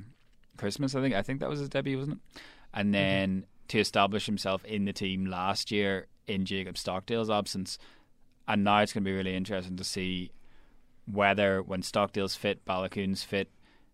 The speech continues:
Speaker 1: maybe Addison, um, you know, how much game time he gets, but he's gonna need probably, and he will, uh, sort of admitted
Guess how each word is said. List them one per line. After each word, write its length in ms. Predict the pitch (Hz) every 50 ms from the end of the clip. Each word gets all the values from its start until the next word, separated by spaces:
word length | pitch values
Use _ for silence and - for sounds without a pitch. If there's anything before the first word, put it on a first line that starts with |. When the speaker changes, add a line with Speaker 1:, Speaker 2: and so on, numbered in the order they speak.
| _ _ - - -
Speaker 1:
maybe 380 | - 107 98 95 95 95 95 95
Addison, 580 | 95 95 95 101 - - 110 98 98 95 95 - - - - -
um, 460 | 101 98 95 90 90 92 90 90 87 80
you 180 | 82 - 120
know, 80 | 98 90
how 160 | 95 104 101
much 540 | 101 101 101 - - - - - - - - - _ _ _ - _ _ - 127
game 260 | 110 104 101 98 95
time 220 | - 107 98 95
he 100 | 98 92
gets, 260 | 90 95 95 107 -
but 160 | - - 98 92
he's 260 | 107 113 110 107 -
gonna 180 | - 98 98
need 320 | 95 95 95 92 92 - - - - _
probably, 420 | - 101 95 92 92 92 95 95
and 120 | 98 98
he 160 | 98 95 95 - - - _ - -
will, 440 | 110 107 107 104 104 101 98 98 - - - - - - - - - - - - - - - - - - - - - - - -
uh, 100 | 104 92
sort 180 | - - 139 131
of 40 | 98
admitted 460 | 92 90 95 95 95 98 92 101